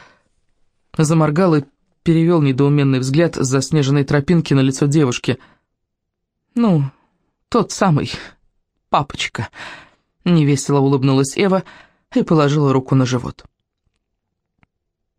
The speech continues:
Ещё в декабре, когда "Ягодка" побила все рекорды продаж и стала самым желанным подарком под ёлочку,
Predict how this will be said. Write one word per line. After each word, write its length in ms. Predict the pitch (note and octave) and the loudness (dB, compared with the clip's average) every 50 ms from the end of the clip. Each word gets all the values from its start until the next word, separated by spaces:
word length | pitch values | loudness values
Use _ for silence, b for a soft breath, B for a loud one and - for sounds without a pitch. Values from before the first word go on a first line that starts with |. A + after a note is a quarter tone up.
| _ _ - | _ _ -4
Ещё 200 | F#3 E3+ C#4 C#4 | 0 2 2 2
в 60 | A#3 | 2
декабре, 360 | A#3+ - B3 A#3+ G#3+ C4+ C#4 | 2 0 0 2 2 2 0
когда 280 | A#3 G#3 E3+ E3 F#3+ F#3+ | 0 0 0 0 0 0
"Ягодка" 540 | F#3 G#3 A#3 A3 G#3 G3 - - - F3 | 2 0 0 0 -2 -4 -2 -2 0 0
побила 380 | D#3+ - E3+ E3 F3 G#3 G3 F3+ | 2 2 0 2 2 2 2 0
все 160 | E3+ - G3 | 0 0 0
рекорды 400 | F3 F3 E3+ - F#3 E3+ D#3 E3+ | 0 0 0 0 0 2 0 0
продаж 480 | E3 - E3 D#3 D3+ D3 F#3 G3 - - | 0 2 0 2 2 2 0 0 0 -2
и 40 | C#3+ | -4
стала 320 | - - F3 F3 D#3+ D3 | -2 -2 0 0 0 0
самым 300 | C#3+ - E3+ E3 D#3 C#3+ | 0 0 0 0 0 0
желанным 460 | B2+ D3 D3+ E3 E3 D#3 D3+ D3 C3+ | 0 2 2 2 2 2 2 0 0
подарком 580 | C3+ D3+ D3 C3+ D#3 E3+ E3 - - D#3 C#3 B2+ | 0 0 2 2 2 0 0 0 0 0 0 0
под 220 | - - B2+ B2+ | -2 -2 -2 -2
ёлочку, 600 | C3 D3+ F#3+ G#3+ G3+ F#3 - - - D3 D3 C#3+ | 0 0 2 2 2 0 -2 -2 -2 -2 -2 -2